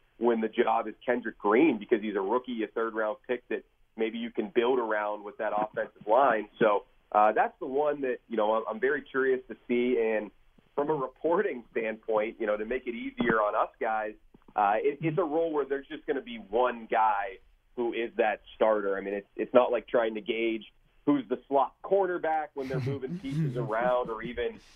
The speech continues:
Speaker 1: uh, you know, the, the number two inside linebacker or something along those lines. It'll be very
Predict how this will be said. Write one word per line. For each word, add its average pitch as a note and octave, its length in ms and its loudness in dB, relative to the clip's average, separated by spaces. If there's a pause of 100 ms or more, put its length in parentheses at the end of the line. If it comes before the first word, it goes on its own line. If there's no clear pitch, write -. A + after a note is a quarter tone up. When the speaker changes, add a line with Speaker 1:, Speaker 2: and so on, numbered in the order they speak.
(220)
Speaker 1:
uh, G2+ 280 4
you A2+ 80 -2
know, G#2+ 120 2
the, G2+ 240 0
the G#2+ 80 -2
number A#2 400 0
two B2 200 6
inside A2+ 480 -2
linebacker A2+ 560 -4
or A2+ 220 -8
something A2 260 -6
along G#2+ 280 -2
those G#2+ 180 -4
lines. A2 260 0
It'll - 140 0
be D#3+ 120 -6
very C3+ 460 -4